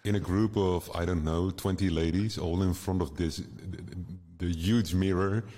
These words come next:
And, um, <laughs> maybe there was another guy every once in a while, but I really loved that. And, um,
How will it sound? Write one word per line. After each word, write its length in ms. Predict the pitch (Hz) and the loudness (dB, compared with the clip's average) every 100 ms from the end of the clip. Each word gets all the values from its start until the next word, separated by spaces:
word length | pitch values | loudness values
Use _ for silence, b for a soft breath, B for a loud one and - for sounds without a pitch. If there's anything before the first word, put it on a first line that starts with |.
| B B B - | B B B 0
And, 280 | 92 90 | 2 4
um, 340 | 85 82 90 87 | 2 2 2 2
<laughs> 40 | |
maybe 160 | 104 143 | 2 2
there 100 | 139 | 2
was 300 | 113 - - | 2 -2 -2
another 400 | 104 90 82 80 | 0 2 2 0
guy 320 | - 78 78 | -2 0 0
every 220 | 90 - 85 | 0 0 0
once 240 | 82 - | 0 0
in 80 | 80 | -2
a 40 | |
while, 280 | 71 69 76 | -2 -2 -2
but 180 | 80 87 | -2 0
I 120 | 82 | 0
really 460 | 85 82 90 82 78 | 2 2 2 2 0
loved 440 | 73 76 76 - | 0 -2 -4 -6
that. 280 | 78 71 - - B B B B B _ - | -4 -4 -4 -8 B B B B B _ -4
And, 380 | 82 80 80 78 | 0 2 2 2
um, 720 | 76 76 76 76 76 76 76 | 0 2 0 0 0 -2 -6